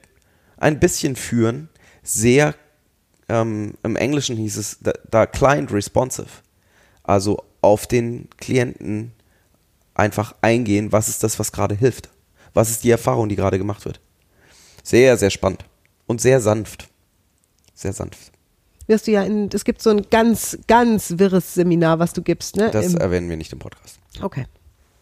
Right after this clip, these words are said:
Speaker 2: Auf unserer Seite kannst du es nachlesen. <laughs> Viel Freude dabei. <laughs> Ui, ui, ui. Nee, das hängen wir auch nicht an die große Glocke, das Ding. Das macht Florian, weil es ihm
Speaker 1: Mhm.
Speaker 2: wirklich Spaß macht.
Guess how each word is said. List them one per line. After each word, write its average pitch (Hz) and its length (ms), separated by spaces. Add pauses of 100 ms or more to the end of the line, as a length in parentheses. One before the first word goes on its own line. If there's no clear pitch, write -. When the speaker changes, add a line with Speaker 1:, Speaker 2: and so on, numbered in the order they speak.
(280)
Speaker 2:
Auf 139 200
unserer 151 260
Seite 151 320
kannst 156 240
du 202 60
es 190 180
nachlesen. 214 840 (200)
<laughs> - 180
Viel 233 220
Freude 220 360
dabei. 196 460
<laughs> - 1300
Ui, 220 220
ui, 196 160
ui. 202 220 (400)
Nee, 202 80
das 180 160
hängen 190 160
wir 170 80
auch - 60
nicht 202 200
an 185 80
die 180 60
große 175 340
Glocke, 165 300
das 151 180
Ding. 165 160 (1700)
Das 226 180
macht 226 200
Florian, 214 340
weil 202 120
es - 60
ihm 180 80
Speaker 1:
Mhm. 180 40
Speaker 2:
wirklich 185 280
Spaß 165 320
macht. - 260